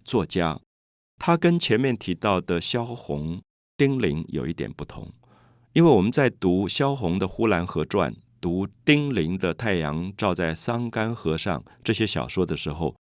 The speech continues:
并没有特别意识到她们作为女性的角色。她们希望把自己变成男性，她们希望强调她们在左派的社会理想里，她们也要去劳动，她们也要去扮演所谓的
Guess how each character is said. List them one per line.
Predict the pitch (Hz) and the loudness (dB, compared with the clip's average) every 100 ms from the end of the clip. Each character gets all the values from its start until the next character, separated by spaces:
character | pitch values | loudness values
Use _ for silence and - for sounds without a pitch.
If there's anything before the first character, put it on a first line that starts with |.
| _ _ _ _ | _ _ _ _
并 | - 180 | 6 6
没 | 120 107 147 | 8 6 6
有 | 98 | 4
特 | - 127 | 2 2
别 | 95 95 - | 4 2 2
意 | 127 | -2
识 | - 92 | -2 -2
到 | 90 - - _ - | -2 -4 -12 _ -6
她 | 113 | -2
们 | 107 110 | 0 0
作 | 104 110 | 2 2
为 | 87 90 | 2 0
女 | 101 82 | 0 0
性 | 62 - 110 | -2 -4 -4
的 | 82 | -4
角 | - - | -8 -8
色。 | - - - _ _ _ _ _ | -6 -4 -6 _ _ _ _ _
她 | - 180 | 0 2
们 | 180 | 4
希 | - 165 | 4 4
望 | 160 110 | 6 4
把 | 95 69 | 0 -2
自 | - | -2
己 | 117 92 | -4 -2
变 | 151 | -2
成 | 107 82 | -2 -4
男 | 65 71 | -4 -6
性， | - 76 - _ _ _ _ - | -4 -4 -6 _ _ _ _ -4
她 | 165 | 2
们 | 175 | 4
希 | 180 160 | 4 2
望 | 156 135 117 | 2 2 0
强 | - 87 117 | -2 -2 0
调 | 131 104 | 0 0
她 | 98 104 | -2 -4
们 | 110 110 | -2 -2
在 | - 104 85 - - _ | 0 0 0 -4 -16 _
左 | - 87 | 2 2
派 | 80 127 117 | 2 -2 0
的 | 98 | 0
社 | 117 | 0
会 | 107 90 | 2 2
理 | 87 | 0
想 | 92 73 85 | 0 -2 -2
里， | 76 - - - | -4 -8 -16 -4
她 | 117 | 0
们 | 110 | 2
也 | 73 | 2
要 | 80 | 0
去 | - 87 | 0 -2
劳 | 71 65 | 0 -4
动， | - 95 64 - - - | -2 -2 -2 -6 -20 -10
她 | - 117 | 2 4
们 | 110 | 6
也 | 76 | 4
要 | 87 | 2
去 | 85 92 | 0 -4
扮 | - 95 95 | -2 0 2
演 | 92 69 67 - - - - | 2 0 -2 -10 -20 -20 -6
所 | - 80 | 0 4
谓 | 95 | 4
的 | 82 80 73 | 4 0 -2